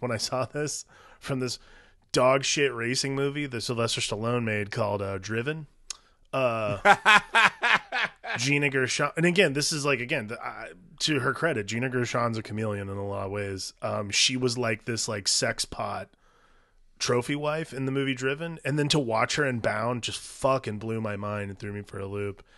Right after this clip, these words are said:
Speaker 1: And then, yeah, Joey Pants. Um, but Bound is this really cool noir thriller,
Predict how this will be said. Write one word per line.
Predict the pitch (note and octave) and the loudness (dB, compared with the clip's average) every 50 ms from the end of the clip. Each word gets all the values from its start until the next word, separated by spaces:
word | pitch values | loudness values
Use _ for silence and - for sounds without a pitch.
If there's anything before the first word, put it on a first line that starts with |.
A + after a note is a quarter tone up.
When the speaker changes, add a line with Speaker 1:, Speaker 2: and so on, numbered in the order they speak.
| - - _ - | -20 -20 _ -14
Speaker 1:
And | - | -10
then, | G#3 F#3+ | -8 -6
yeah, | D#3+ A#2+ G#2 | -6 -6 -8
Joey | G2+ G#2 F#2+ F2+ F#2+ | -8 -10 -12 -12 -12
Pants. | - - - _ - - - _ _ _ _ - - _ _ - | -14 -16 -18 _ -20 -20 -20 _ _ _ _ -20 -20 _ _ 2
Um, | - D3 D#3+ D#3 D3+ C#3 B2+ A2+ - _ - _ _ _ _ _ _ _ _ - - - | 4 6 6 6 4 2 -2 -6 -10 _ -20 _ _ _ _ _ _ _ _ -20 -18 -6
but | B2+ D#3+ F3 F3+ F3+ D#3+ - - - _ _ _ _ _ _ _ _ _ _ _ _ _ _ _ _ _ _ _ _ _ - - _ _ _ _ _ - C#3+ | -2 0 0 0 0 -2 -4 -12 -20 _ _ _ _ _ _ _ _ _ _ _ _ _ _ _ _ _ _ _ _ _ -20 -20 _ _ _ _ _ -12 -4
Bound | - E3 D3 F#3 B3+ C#4+ | 0 0 2 2 2 0
is | C#4+ C#4+ B3 | 0 0 0
this | A#3 A#3 A3 - | -2 -2 -2 -2
really | D#3+ E3 F3 F3 F3+ E3+ D#3 D3+ | -4 -2 -2 -2 -2 -4 -6 -8
cool | - - - D3+ D3+ D#3 D#3+ D#3+ D#3 D3 C#3+ C#3+ | -10 -6 -4 -2 -2 0 0 0 0 0 -2 -2
noir | C3 C3 C3 B2 A#2 A#2 A#2 A2+ A2+ A#2 A#2 A#2 | -2 -2 -2 0 2 2 2 2 2 2 0 0
thriller, | A#2 - - G#2+ A2 A2 A2 A#2 A#2 A2+ A#2 A#2 A#2 | -2 -6 -6 -4 -4 -2 -2 -2 -2 -2 -4 -4 -6